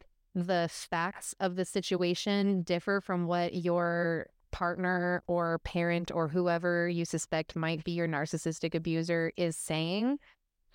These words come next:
whatever is happening is causing you to feel bad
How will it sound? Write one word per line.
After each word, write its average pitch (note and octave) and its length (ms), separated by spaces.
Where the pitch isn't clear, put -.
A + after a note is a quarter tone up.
whatever G3+ 600
is G3 240
happening C4+ 640
is F#3 180
causing A#3+ 500
you G#3 140
to - 240
feel A3+ 540
bad D#3+ 600